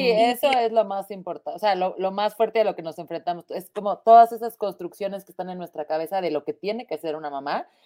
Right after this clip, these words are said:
Speaker 2: y sobre todo la mamá que uno quiere ser. ¿No? Porque
Speaker 1: Exacto.
Speaker 2: tú, o sea, es, no solo es lo que te pasaron, sino lo que tú ya a tus veintiocho, o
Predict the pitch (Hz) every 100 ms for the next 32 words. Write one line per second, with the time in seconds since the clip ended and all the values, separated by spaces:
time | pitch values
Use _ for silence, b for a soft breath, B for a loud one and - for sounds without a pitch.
0 | _ _ - 180 170 220 226 175 165 180
1 | 196 190 196 214 208 185 170 165 180 156
2 | _ _ _ _ _ _ _ _ 196 190
3 | 208 240 220 226 208 _ _ 233 240 220
4 | 220 - 214 247 302 269 208 - 180 175
5 | 160 190 208 254 269 180 170 170 170 -
6 | 233 226 202 202 208 175 143 151 151 135
7 | 151 147 147 - - 165 180 233 214 180
8 | 156 147